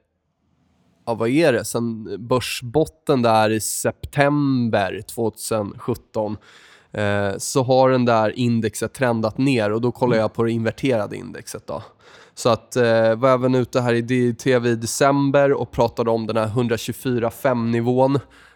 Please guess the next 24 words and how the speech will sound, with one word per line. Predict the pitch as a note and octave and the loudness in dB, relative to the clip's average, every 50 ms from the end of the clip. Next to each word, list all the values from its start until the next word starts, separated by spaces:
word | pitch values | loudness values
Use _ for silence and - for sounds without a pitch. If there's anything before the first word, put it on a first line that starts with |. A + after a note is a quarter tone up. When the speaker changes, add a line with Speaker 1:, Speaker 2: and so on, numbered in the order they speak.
| _ _ - | _ _ -2
Speaker 1:
Hundratjugofyra | C3+ A#2+ B2 A#2 - - - C3+ B2+ A#2+ B2 | -2 0 0 -2 -4 -2 0 2 2 4 4
lite | B2 B2 A#2+ - A#2+ | 2 0 -2 -2 -6
drygt. | A#2 A2+ A#2 A#2 B2+ C#3+ - - - - - - _ - - _ _ _ _ _ _ - | -4 0 2 2 2 0 -2 -8 -14 -14 -16 -16 _ -20 -20 _ _ _ _ _ _ -6
Eh, | A2+ A2+ A2 A2+ A2+ A2 A#2 | -2 0 0 0 0 0 0
nivå | C#3+ C#3 D3 C#3+ C#3 C#3+ C#3 C3 | 2 2 2 4 4 4 4 4
som | - - C#3 B2+ | 2 2 2 2
vi | C3 | 2
inte | B2 - - | 2 2 2
hade | A#2+ A#2 A#2+ A#2 | 2 2 2 0
handlats | A#2 B2+ A#2+ A#2+ A#2 A2+ G#2+ - - | 2 2 2 2 2 0 0 0 0
under | A#2+ A#2 A#2 A2+ A2 A2+ G#2+ | 0 0 0 0 0 -2 -2
sedan | - - A2+ G#2+ A2 G#2+ G#2+ | 0 -2 -2 -2 -2 -4 -6
tvåtusen | - - - B2 A2+ - - B2 A2 | -8 -6 -6 -6 -6 -4 -6 -6 -4
tolv | - - D3+ F3 D#3+ C#3 B2+ | 0 2 2 4 4 2 0
i | A2+ | -2
princip. | - - A#2 G#2+ G#2+ - - F2 - - | -2 -6 -8 -8 -8 -8 -8 -10 -10 -6
Så | - A#2 | -4 -4
att | A2+ - | -2 -2
det | C3 | 2
var | B2 D3 D#3+ E3 D#3+ D3+ | 4 6 6 6 6 4
en | D3 | 2
viktig | C#3 C3 - - - B2+ A#2 | 0 -2 -4 -4 -4 -2 -2
nivå, | A2+ A2+ A#2 D3 C#3+ B2 A2+ A2 A2 | -2 0 0 2 2 4 4 2 2
och | G2+ | 0